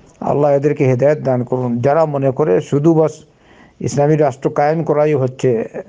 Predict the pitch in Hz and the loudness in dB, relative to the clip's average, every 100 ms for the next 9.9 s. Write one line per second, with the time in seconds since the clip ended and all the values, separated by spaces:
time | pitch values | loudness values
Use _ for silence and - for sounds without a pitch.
0 | - - - - - _ 165 170 - 151 | -20 -20 -20 -20 -20 _ -2 -2 -2 -2
1 | 147 160 165 147 151 - 151 156 156 151 | 0 2 2 2 0 -2 -2 0 0 0
2 | 165 190 147 123 107 - - - - _ | 0 2 0 -2 -6 -10 -12 -14 -20 _
3 | - - - - - _ - 131 143 143 | -20 -20 -20 -20 -20 _ -2 0 2 0
4 | 120 135 135 143 131 123 127 120 107 107 | 0 0 2 0 -2 -4 -2 -2 -4 -8
5 | 98 - - - _ _ _ _ _ _ | -8 -10 -14 -20 _ _ _ _ _ _
6 | _ - _ - - - - _ - - | _ -20 _ -20 -18 -18 -18 _ -10 -4
7 | 135 147 143 123 151 156 156 156 147 175 | 0 2 0 0 -2 -2 0 -2 0 0
8 | 117 - 147 147 170 160 - - - _ | -2 -4 -2 0 -2 -4 -8 -12 -20 _
9 | - - 127 - 143 156 156 139 156 | -14 -6 -6 -2 0 0 0 0 0